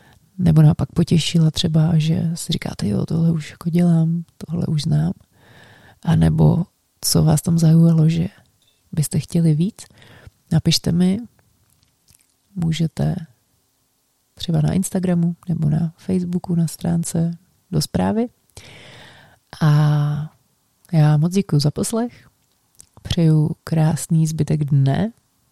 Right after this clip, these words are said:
přeju vám, aby se vám dařilo žít ten život tak, aby vám dával smysl, aby byl tak pomalej,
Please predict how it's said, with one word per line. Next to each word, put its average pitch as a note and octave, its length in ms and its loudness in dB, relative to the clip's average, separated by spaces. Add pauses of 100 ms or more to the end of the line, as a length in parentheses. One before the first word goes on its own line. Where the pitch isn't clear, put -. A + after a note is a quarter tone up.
(200)
přeju E3 280 -2
vám, D#3 200 2
aby D#3 160 2
se - 120 -4
vám D#3 120 2
dařilo D3+ 600 2 (680)
žít D#3+ 220 2
ten D#3 280 4
život D3+ 340 2
tak, D#3+ 300 -4 (640)
aby D#3 200 -2
vám D3+ 160 4
dával D3 240 2
smysl, D#3 640 2 (680)
aby D3+ 160 -2
byl D3+ 140 0
tak - 200 -4 (340)
pomalej, D#3 720 4